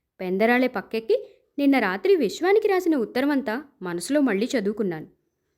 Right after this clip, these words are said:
విశ్వం చదువుకొని ఎలా పులకిస్తాడో ఊహించుకున్నాను. ముక్కు కాస్త ఎర్రబడుతుంది. పెదాల మీదికి చిరునవ్వు పువ్వు విచ్చుకునే సన్నాహం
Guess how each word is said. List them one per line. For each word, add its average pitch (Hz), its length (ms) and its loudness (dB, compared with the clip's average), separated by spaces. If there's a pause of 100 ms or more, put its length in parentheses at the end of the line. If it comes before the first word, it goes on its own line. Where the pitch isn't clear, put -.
(300)
విశ్వం 190 320 0
చదువుకొని 247 560 0 (240)
ఎలా 190 240 0
పులకిస్తాడో 285 680 -2 (300)
ఊహించుకున్నాను. 208 680 -2 (1700)
ముక్కు 262 300 4
కాస్త 381 280 -2
ఎర్రబడుతుంది. 214 760 -2 (360)
పెదాల 202 320 0
మీదికి 277 500 0 (300)
చిరునవ్వు 415 540 2
పువ్వు 254 240 0
విచ్చుకునే 381 420 2
సన్నాహం 254 520 -4